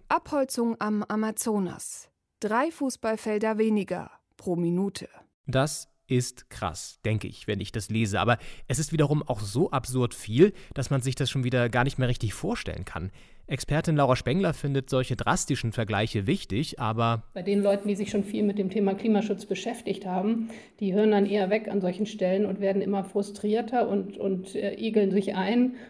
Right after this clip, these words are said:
Speaker 3: Und diejenigen, die sich aber noch nicht so sehr be-, damit beschäftigt haben, die sind durch solche alarmierenden, äh, Informationen und Fakten dann durchaus,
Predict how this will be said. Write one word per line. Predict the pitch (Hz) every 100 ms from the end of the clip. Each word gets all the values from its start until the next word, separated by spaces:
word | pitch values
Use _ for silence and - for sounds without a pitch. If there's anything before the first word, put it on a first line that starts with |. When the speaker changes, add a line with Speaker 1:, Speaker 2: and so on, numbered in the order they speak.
| -
Speaker 3:
Und | 190 196
diejenigen, | 214 208 214 214 214 214
die | 208 202 202 202
sich | 196 -
aber | 190
noch | 190 180
nicht | 240 262
so | 240
sehr | 190 180 185
be-, | 185
damit | 185 180
beschäftigt | 185 190 202 196 208 214
haben, | 190 196
die | 190
sind | 190 190
durch | 208 196
solche | 190 185 208
alarmierenden, | 185 190 185 208 240 233 214 214 208 202
äh, | 202 -
Informationen | 151 220 226 208 202 202 214 208 196
und | 190 196
Fakten | 196 185 - 208 202 202 - - -
dann | 196 196
durchaus, | 196 196 - 202 202 - -